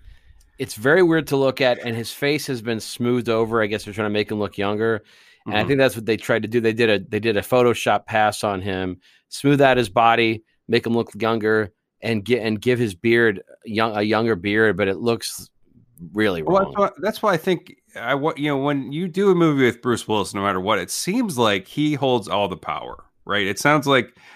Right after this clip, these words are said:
Speaker 2: no matter where you are in your career,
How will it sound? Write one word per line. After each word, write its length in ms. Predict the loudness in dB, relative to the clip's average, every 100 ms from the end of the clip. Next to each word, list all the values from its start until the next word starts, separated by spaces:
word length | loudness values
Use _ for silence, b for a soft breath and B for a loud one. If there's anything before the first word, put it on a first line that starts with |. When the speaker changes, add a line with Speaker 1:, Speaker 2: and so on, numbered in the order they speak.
| -4
Speaker 2:
no 80 | 2
matter 220 | 4 4
where 220 | 4 4
you 200 | 4 4
are 380 | 4 4 2 -2 -10 -10
in 160 | -6 -4
your 160 | -6
career, 540 | -6 -6 -4 -4 -4